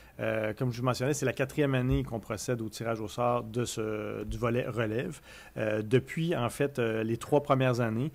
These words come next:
il y a eu deux cent sept mille entailles qui ont été allouées, euh, à presque une trentaine de projets, euh, différents partout au Québec, autant terre publique que terre privée.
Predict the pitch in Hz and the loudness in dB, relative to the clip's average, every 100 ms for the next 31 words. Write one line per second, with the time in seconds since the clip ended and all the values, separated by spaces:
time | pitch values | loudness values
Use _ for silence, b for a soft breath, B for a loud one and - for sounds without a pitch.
0 | B B 120 120 123 117 156 151 160 139 | B B 2 4 4 6 4 4 0 0
1 | - 131 131 131 131 - 127 113 123 120 | -2 -2 2 2 2 0 -2 0 0 0
2 | 117 120 110 101 131 143 120 110 104 151 | -2 -4 -6 -6 -8 -4 -2 -2 -2 -4
3 | B B B - 104 101 101 98 - 110 | B B B -8 -6 -4 -4 -4 -4 -4
4 | 104 104 101 104 - 127 131 131 123 107 | -2 -2 -4 -6 -8 -4 -2 -2 -4 -4
5 | 143 131 127 143 123 117 123 107 113 - | 0 0 2 0 0 -2 -4 -4 -4 -8
6 | - 104 104 - 117 110 127 - - 139 | -8 -8 -6 -4 -4 -4 -6 -8 -4 -4
7 | 123 110 104 - 117 123 127 127 117 - | -2 -4 -4 -6 -6 -2 -2 0 -2 -4
8 | 110 123 - 117 113 - - 104 107 | -4 -4 -4 -4 -4 -4 -6 -6 -6